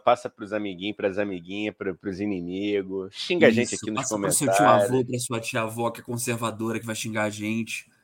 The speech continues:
Speaker 2: pra ele ficar bem puto com a gente, ou ela.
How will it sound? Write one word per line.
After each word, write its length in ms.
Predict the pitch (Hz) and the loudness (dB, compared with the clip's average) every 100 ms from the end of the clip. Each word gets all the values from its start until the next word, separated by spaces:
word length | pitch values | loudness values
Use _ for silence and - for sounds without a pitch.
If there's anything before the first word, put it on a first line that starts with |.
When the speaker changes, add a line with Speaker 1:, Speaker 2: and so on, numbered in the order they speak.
| _ | _
Speaker 2:
pra 120 | - | -10
ele 100 | 120 | -8
ficar 200 | 123 117 | -2 0
bem 200 | 120 170 | 0 0
puto 560 | 180 143 143 143 - - _ | -2 -2 -2 -2 -10 -14 _
com 80 | 123 | -6
a 80 | 120 | -4
gente, 420 | 117 120 120 120 | -2 -2 -2 -2
ou 140 | 113 | 0
ela. 360 | 110 123 127 | 2 2 2